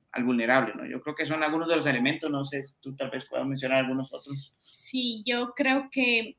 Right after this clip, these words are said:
Speaker 2: un reto mayor es cambiar un poco la perspectiva como líder de cómo
Speaker 1: Mm.
Speaker 2: yo puedo hacer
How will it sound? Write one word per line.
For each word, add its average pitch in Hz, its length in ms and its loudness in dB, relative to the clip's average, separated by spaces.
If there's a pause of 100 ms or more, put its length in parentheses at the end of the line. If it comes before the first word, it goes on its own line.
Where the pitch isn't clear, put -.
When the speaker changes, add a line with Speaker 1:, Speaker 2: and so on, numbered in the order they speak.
Speaker 2:
un 233 180 -6
reto 247 360 2
mayor 220 440 2
es 240 160 -2
cambiar 220 340 0
un 226 60 -2
poco 233 220 -6
la 226 200 0
perspectiva 226 720 -4
como 190 220 -6
líder 220 460 -2 (140)
de 208 220 -2 (120)
cómo 226 380 4
Speaker 1:
Mm. 220 180 0
Speaker 2:
yo 208 100 0 (140)
puedo 202 380 2
hacer 202 720 0